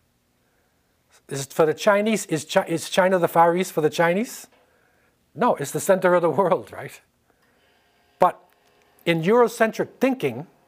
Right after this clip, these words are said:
we say the Middle East, and I'm not saying it's wrong, 'cause that's how people talk, right? But it, it is a wrong concept. 'Cause you're thinking you're still controlled by the Europeans.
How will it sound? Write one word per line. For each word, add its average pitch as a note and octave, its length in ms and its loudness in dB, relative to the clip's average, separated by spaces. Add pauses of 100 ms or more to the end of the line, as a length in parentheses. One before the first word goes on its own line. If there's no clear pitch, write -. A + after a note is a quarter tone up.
(880)
we G3+ 240 0
say E3+ 340 2
the D#3 160 -4
Middle F3+ 260 2
East, - 440 -12 (1000)
and E3 80 4
I'm F#3+ 80 4
not G#3+ 140 4
saying G3+ 240 2
it's D#3+ 140 -4
wrong, D#3 300 2
'cause C#3 80 -6
that's D#3 160 0
how D3+ 100 0
people C#3 280 -6
talk, - 360 0
right? A2+ 160 -10 (100)
But D#3 120 2
it, E3+ 160 0
it F#3 100 2
is G3+ 160 2
a E3 60 6
wrong F3 320 4
concept. - 540 -2 (1200)
'Cause C3+ 180 0
you're E3 140 0
thinking G3+ 420 -2
you're E3 120 0
still A3 280 0
controlled G3+ 460 0
by D3+ 80 2
the C#3+ 80 -4
Europeans. D#3+ 760 -4